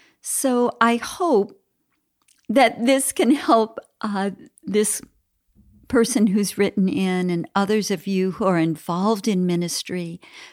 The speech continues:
trying to find that balance, as we call it, of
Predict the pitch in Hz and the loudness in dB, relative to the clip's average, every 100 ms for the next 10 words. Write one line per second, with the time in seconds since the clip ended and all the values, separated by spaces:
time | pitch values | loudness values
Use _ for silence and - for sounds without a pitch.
0 | - - 240 269 302 202 - 226 208 214 | -14 -2 2 4 4 2 -2 0 2 2
1 | 220 226 - - - 170 196 214 226 - | 2 -2 -12 -20 -14 -2 2 4 2 -4
2 | _ - 180 185 214 190 170 196 254 - | _ -14 -8 0 2 2 2 0 0 0
3 | - 208 190 190 190 - 190 180 180 170 | 0 0 0 -2 -4 -2 -2 0 0 -2
4 | 170 | -4